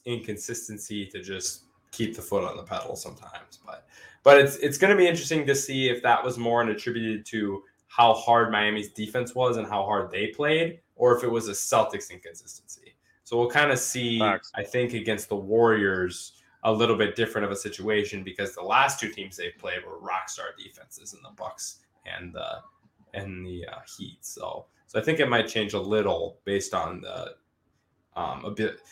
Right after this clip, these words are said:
Speaker 1: based on the fact that the Celtics should be able to get to the rim at will against Golden State.
Speaker 2: Right.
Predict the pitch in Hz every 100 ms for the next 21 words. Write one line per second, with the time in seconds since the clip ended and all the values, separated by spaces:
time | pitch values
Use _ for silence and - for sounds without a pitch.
0 | - _ - 131 151 156 135 120 123 123
1 | - - 131 123 110 - 147 139 117 117
2 | 107 - 110 107 104 - 98 90 101 101
3 | 92 87 98 101 90 82 - - 95 90
4 | 85 - - - _ _ _ _ _ _
5 | - - 170 - _ _ _ _ _ _
6 | _ 107 98